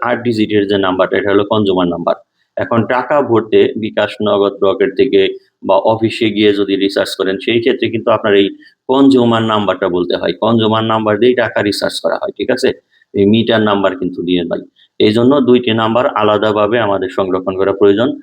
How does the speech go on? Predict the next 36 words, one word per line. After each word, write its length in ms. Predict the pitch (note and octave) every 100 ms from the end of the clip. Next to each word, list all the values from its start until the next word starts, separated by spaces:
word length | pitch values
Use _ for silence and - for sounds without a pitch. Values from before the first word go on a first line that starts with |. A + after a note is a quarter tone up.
| - _ -
এবং 340 | G#2 A2 G#2+
মিট-, 440 | A#2 A2 A#2+ C3 B2
অনেক 220 | A#2+ A#2+
সময় 280 | C3+ A#2+ B2+ C3+ -
অফিস 280 | A#2+ A#2+ A#2
থেকে 140 | B2 A#2+
যখন 260 | A#2 B2 A#2+
মিটার 300 | A#2 A2+ A2+
লাগানো 320 | G#2+ A#2 C3 B2
হয়, 120 | G#2
তখন 240 | G#2 G#2+
কিন্তু 200 | G#2+ G2+
একটা 260 | G2+ G2+ G2 - _ _ -
কার্ড 300 | A#2 A2+ G#2+ -
দেয়া 180 | G#2 G#2
হয়, 160 | A2+
কার্ডের 360 | B2 A2+ G#2 G#2
মধ্যে 220 | G#2+ G#2
মিটার 320 | G#2+ G#2 G#2+
নাম্বার, 260 | G#2+ G#2+ A#2
অপর 240 | A2+ A#2
প্রান্তে 260 | G#2 G#2 G2
এই 80 | F#2
কনজিউমার 400 | G#2+ G#2+ G2+ F#2+
নাম্বার 240 | F#2 F2 E2+
লেখা 200 | F#2 D#2+
থাকে। 260 | F2 E2+ - - - - -
এবং 180 | G#2+ A#2+
অফিসে 380 | C3+ C3+ B2+ C3+
যখন 260 | B2+ B2 B2
অনেক 180 | A#2 A2
গ্রাহক 300 | A2+ G#2+ G#2
আসে, 160 | -
তখন 260 | B2+ G#2+ G#2+
আমরা 220 | G#2 G#2
যখন 340 | G2+ - G#2